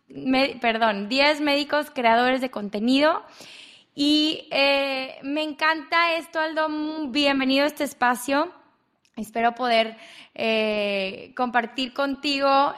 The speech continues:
esta visión de que es, la parte científica es súper importante y creo que justamente tú a eso te dedicas, a, a compartir el lado científico. Y felicidades por tu trabajo. Bienvenido a este espacio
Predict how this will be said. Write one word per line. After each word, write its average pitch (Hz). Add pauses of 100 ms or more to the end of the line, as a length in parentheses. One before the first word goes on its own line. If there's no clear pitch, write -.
esta 262
visión 262
de 262
que 247
es, 233 (500)
la 240
parte 254
científica 262
es 254
súper 302
importante 226 (380)
y 247
creo 262
que 294
justamente 294
tú 277 (480)
a 247
eso 311
te 277
dedicas, 247
a, 269
a 233
compartir 247
el 302
lado 285
científico. 262 (640)
Y 254
felicidades 254
por 285
tu 269
trabajo. 262 (340)
Bienvenido 247
a -
este 285
espacio 269